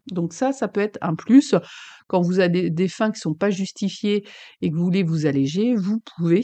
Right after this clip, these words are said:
euh, au contraire, faire cette fameuse monodiète de pommes. Et surtout, euh, pour éviter aussi de rester trop longtemps dans les mets plaisir et qui peuvent aussi vous faire prendre du poids, essayez de ne pas avoir trop de restes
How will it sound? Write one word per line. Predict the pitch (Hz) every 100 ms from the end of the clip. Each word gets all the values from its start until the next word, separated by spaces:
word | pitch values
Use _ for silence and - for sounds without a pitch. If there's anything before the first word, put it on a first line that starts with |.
| - 156 - - - -
euh, | 165 156 156 - - -
au | 165
contraire, | 170 165 202 214
faire | - 208 208 208
cette | - 151
fameuse | - 165 202 196
monodiète | 170 180 190 165 202 202 _ -
de | 156 165
pommes. | 165 127 139 - _ _ -
Et | 208
surtout, | 254 254 285 294 330 - -
euh, | 190 185 175 -
pour | 208 208
éviter | 202 220 254
aussi | 233 - 220
de | 165 170
rester | 165 175 170 185
trop | - 208
longtemps | 196 185 208 208 214 208
dans | 160 160
les | 156
mets | 170 180 214 214 - 160 - - - _
plaisir | - 202 202 175 180 208 226 202 135 -
et | 180 175
qui | 170
peuvent | - 185 175
aussi | - - 196
vous | 165
faire | - 143
prendre | - 165
du | 156
poids, | 160 - 202 220 247 - - - _
essayez | - 226 220 226 226
de | 202
ne | 180
pas | 170 208 202
avoir | 180 190
trop | - - 208
de | 175
restes | 170 - - 185 175 - -